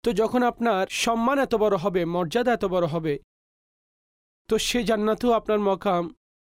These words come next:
সেটা অনেক বড় হবে এবং সুউচ্চ হবে। আমি আপনাকে জান্নাতে দেখতে না পেলে তো আমি পেরেশান হয়ে যাব।" আল্লাহু আকবার। নবী করিম সাল্লাল্লাহু তাআলা আলাইহি ওয়াসাল্লামের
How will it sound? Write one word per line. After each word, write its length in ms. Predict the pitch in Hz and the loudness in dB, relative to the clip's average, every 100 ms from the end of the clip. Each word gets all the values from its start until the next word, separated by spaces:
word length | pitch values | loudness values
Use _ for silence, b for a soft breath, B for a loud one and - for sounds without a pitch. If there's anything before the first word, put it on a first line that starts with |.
| _ | _
সেটা 380 | - - 202 208 | -6 -2 0 2
অনেক 340 | 196 202 185 _ _ _ _ _ - 139 | 2 2 0 _ _ _ _ _ -10 -2
বড় 220 | 190 202 | 0 2
হবে 240 | 185 208 | 2 2
এবং 220 | 214 202 202 | 2 2 0
সুউচ্চ 440 | - 233 226 - | -2 -2 -2 -2
হবে। 320 | 180 165 139 - _ _ _ _ _ _ - | 0 0 -4 -8 _ _ _ _ _ _ -6
আমি 240 | 185 214 | 0 2
আপনাকে 360 | 226 - 226 240 | 2 0 0 0
জান্নাতে 400 | 208 208 214 233 | 2 2 2 2
দেখতে 300 | 190 - 233 | 0 0 0
না 140 | 226 | 0
পেলে 220 | 214 220 226 | 2 2 2
তো 120 | 233 | 2
আমি 200 | 208 226 | 2 0
পেরেশান 480 | 220 208 - 220 220 | 2 2 2 0 2
হয়ে 160 | 208 | 2
যাব।" 300 | 170 151 143 - _ _ _ _ _ _ _ _ _ _ _ _ - | 2 0 -2 -6 _ _ _ _ _ _ _ _ _ _ _ _ -6
আল্লাহু 420 | 170 175 165 160 | -2 2 2 0
আকবার। 300 | 151 143 139 - - _ _ _ - | -2 -6 -10 -10 -20 _ _ _ -2
নবী 220 | 175 175 | 0 2
করিম 280 | 208 196 214 | 0 2 2
সাল্লাল্লাহু 460 | 208 185 175 180 185 | 2 2 2 2 2
তাআলা 160 | 185 | 2
আলাইহি 120 | 185 185 | 2 2
ওয়াসাল্লামের 540 | 175 190 185 180 147 | 0 0 2 2 0